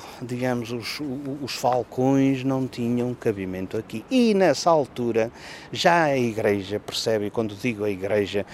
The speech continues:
digo os jesuítas, digo o Vaticano, percebem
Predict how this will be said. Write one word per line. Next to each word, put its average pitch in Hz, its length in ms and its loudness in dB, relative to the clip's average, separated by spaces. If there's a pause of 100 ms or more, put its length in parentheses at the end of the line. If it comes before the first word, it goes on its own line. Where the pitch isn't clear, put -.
(180)
digo 98 340 -4
os 87 80 -8
jesuítas, 98 600 -6
digo 92 220 -10
o 101 240 -6
Vaticano, 101 720 -4 (460)
percebem 110 960 -2